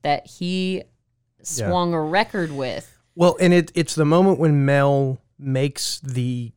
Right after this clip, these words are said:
Speaker 2: change.
Speaker 1: Where his neurons start to fire, <laughs>
Speaker 2: Well,
Speaker 1: as
Speaker 2: where
Speaker 1: it
Speaker 2: he,
Speaker 1: were.
Speaker 2: where he says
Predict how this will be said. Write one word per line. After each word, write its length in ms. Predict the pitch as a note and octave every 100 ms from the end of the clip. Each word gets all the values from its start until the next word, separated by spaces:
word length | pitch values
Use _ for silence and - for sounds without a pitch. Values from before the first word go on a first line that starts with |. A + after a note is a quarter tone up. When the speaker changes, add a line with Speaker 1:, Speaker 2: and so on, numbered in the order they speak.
| _ -
Speaker 2:
change. 920 | - D#3 B2+ G#2+ F2 F2 F#2 - -
Speaker 1:
Where 140 | D#3
his 220 | E3+ A#3 A3+
neurons 420 | G3+ D#3 D3 C#3+
start 260 | - C3+ C3
to 60 |
fire, 340 | - B2 E2 D#3+
<laughs> 40 |
Speaker 2:
Well, 160 | D3+ C#3+
Speaker 1:
as 120 | F3
Speaker 2:
where 120 | E3+
Speaker 1:
it 40 |
Speaker 2:
he, 100 | E3+ F3+
Speaker 1:
were. 120 | F3+
Speaker 2:
where 340 | D#3+ D#3 - -
he 280 | - D#3
says 560 | C3+ - C#3 C3 A#2+